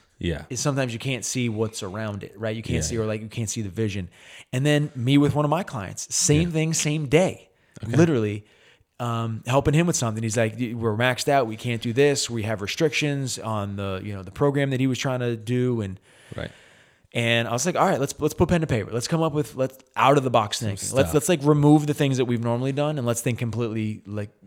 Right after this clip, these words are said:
Speaker 2: out of the box."
Speaker 1: <laughs>
Speaker 2: And two
Speaker 1: Well
Speaker 2: things, he went to implement that next week and had,
Speaker 1: Okay.
Speaker 2: had great success with it.
Speaker 1: That's awesome.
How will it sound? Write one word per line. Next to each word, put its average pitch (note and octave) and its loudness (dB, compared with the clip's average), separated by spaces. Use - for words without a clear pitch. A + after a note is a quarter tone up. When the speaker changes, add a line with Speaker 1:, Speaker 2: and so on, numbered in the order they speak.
Speaker 2:
out A2+ 0
of A2 -6
the G#2 -6
box." F2+ -6
Speaker 1:
<laughs> - -16
Speaker 2:
And B2 -2
two - 4
Speaker 1:
Well C#3 8
Speaker 2:
things, B2+ 0
he B2+ -4
went A#2+ -2
to B2 -4
implement A#2 -4
that A2+ -2
next A#2 -4
week A#2+ -2
and A2+ -4
had, G#2+ 0
Speaker 1:
Okay. G2+ -6
Speaker 2:
had G#2+ -6
great A2+ -4
success - -12
with - -18
it. - -20
Speaker 1:
That's F2+ -6
awesome. A#2 -4